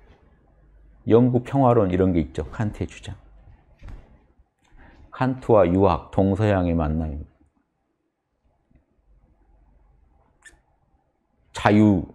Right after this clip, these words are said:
평등을 공산주의냐 자본주의냐에 이렇게 협소한 개념으로 쓰시는 분들은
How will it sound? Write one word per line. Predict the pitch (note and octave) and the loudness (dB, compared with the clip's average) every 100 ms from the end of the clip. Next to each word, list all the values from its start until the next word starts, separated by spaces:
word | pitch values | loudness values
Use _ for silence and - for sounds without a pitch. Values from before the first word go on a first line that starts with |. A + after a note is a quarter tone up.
| _ _ | _ _
평등을 | - C#3+ B2 A2+ G#2+ G2+ E2 - - _ _ _ _ | -4 -2 0 0 2 2 0 -6 -20 _ _ _ _
공산주의냐 | - A2+ A#2 B2 A#2 G#2+ G#2 G2+ G2+ F#2+ | -2 2 4 4 4 4 2 2 2 2
자본주의냐에 | - - F#2 G#2 G2+ G2 F#2+ F#2 F#2 | 0 -2 0 2 2 0 0 2 2
이렇게 | F2+ F2 G2 | 2 0 -4
협소한 | - D#3+ - D#3+ C3+ A#2+ A2 G#2+ _ _ _ _ _ | -6 -8 -4 0 2 2 -2 -6 _ _ _ _ _
개념으로 | G#2+ G2+ G#2 G2+ F#2+ | 0 2 4 4 4
쓰시는 | F2+ B2 - A#2 G#2 F#2+ | 2 -2 -2 -2 0 -2
분들은 | F2 E2 E2+ G#2 D#2 | -2 -2 2 2 0